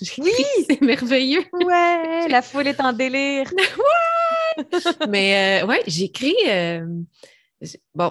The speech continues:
Speaker 1: tu sais, c'est sûr que, ben, je suis partie par nano wrimo, mais je l'avais dit, je, je veux pas atteindre nécessairement le cinquante mille cette année. En fait, je veux pas atteindre le cinquante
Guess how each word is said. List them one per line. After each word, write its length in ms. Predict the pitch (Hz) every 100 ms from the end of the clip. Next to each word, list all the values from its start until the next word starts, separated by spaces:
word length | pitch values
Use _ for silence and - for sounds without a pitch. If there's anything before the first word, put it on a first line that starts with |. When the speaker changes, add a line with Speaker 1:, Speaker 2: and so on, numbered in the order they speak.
| -
Speaker 1:
tu 60 | -
sais, 300 | 214 190 170
c'est 160 | -
sûr 240 | 196 277 285
que, 180 | 226 -
ben, 120 | 185
je 0 |
suis 100 | -
partie 260 | 151 -
par 140 | - 180
nano 260 | 170 180
wrimo, 360 | 180 170 190 247
mais 180 | 220 175
je 100 | 165
l'avais 260 | 165 165
dit, 360 | 160 185 226 233
je, 200 | 180 165
je 140 | 156
veux 240 | 156 156 156
pas 240 | - 208
atteindre 380 | 175 - 185 202
nécessairement 560 | 175 170 165 160 175 190
le 80 |
cinquante 400 | 185 170 165 160
mille 140 | 180 180
cette 220 | 175 156
année. 140 | 151
En 40 | 175
fait, 140 | 190
je 80 | 160
veux 140 | 190
pas 160 | 185 220
atteindre 240 | 208 190
le 60 | 180
cinquante 320 | 170 165 156